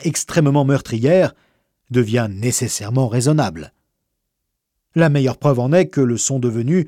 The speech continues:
jusqu'ici, tous ceux qui ont reconnu, officiellement ou officieusement,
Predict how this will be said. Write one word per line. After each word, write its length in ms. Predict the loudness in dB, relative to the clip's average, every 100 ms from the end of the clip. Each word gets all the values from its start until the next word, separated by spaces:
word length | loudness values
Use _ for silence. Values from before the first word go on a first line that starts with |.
| -6 -6
jusqu'ici, 640 | -6 -4 -6 -4 -4 -4 _ _
tous 160 | -2 0
ceux 200 | 0 -2
qui 160 | 0 0
ont 80 |
reconnu, 440 | 0 2 0 0 -2 -2
officiellement 800 | -2 -2 -4 0 2 2 2 -2
ou 220 | -4 2 2
officieusement, 720 | 2 -4 -2 -2 2 2